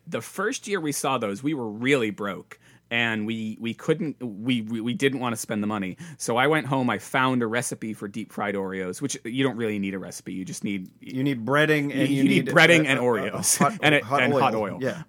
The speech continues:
Speaker 1: Um, so I made them, and I made so many <laughs> of those things. They were around for, like, a few days afterwards, and, uh, they were delicious. But, um,
Speaker 2: Yeah, I can imagine.
Speaker 1: yeah, yeah.
Speaker 2: It, but, like, the thing is, I, I, I remember being at, like, one of those state fairs, uh, a while back.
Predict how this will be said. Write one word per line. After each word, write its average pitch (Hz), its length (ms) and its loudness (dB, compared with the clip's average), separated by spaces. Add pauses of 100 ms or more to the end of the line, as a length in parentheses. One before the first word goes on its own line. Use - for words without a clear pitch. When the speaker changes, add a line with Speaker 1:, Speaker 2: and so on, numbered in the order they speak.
Speaker 1:
Um, 117 300 6 (160)
so - 120 2
I 135 60 6
made 151 520 4
them, 101 280 0 (220)
and 135 160 4
I 139 80 6
made 139 280 2
so - 440 2
many 151 320 2
<laughs> - 0 -
of - 180 -8 (160)
those - 200 2
things. - 600 -6 (320)
They 156 140 6
were 151 200 6
around 131 360 4
for, 139 100 -4
like, 101 320 -4
a 113 80 -6
few 117 240 -4
days 107 300 2
afterwards, 95 680 -8
and, 95 460 -8
uh, 95 240 -14
they 123 180 2
were 113 160 -2
delicious. 101 560 -8
But, - 240 -14 (100)
um, 95 140 -10
Speaker 2:
Yeah, 107 100 -6 (120)
I 110 100 -8
can 110 160 -8
imagine. 104 640 -8
Speaker 1:
yeah, 85 220 -8 (120)
yeah. - 180 -12 (120)
Speaker 2:
It, 107 260 2
but, 170 120 2
like, 180 160 4
the 180 60 -4
thing 202 120 2
is, 180 100 0
I, 160 220 -2
I, 147 140 0
I 147 180 0
remember 127 480 0
being 110 360 -6
at, 98 120 -10
like, 107 260 -8
one 113 140 -8
of 107 80 -6
those 107 220 -6
state 104 320 -10
fairs, 104 520 -8
uh, 101 840 -10
a 101 80 -10
while 107 460 -8
back. 101 420 -10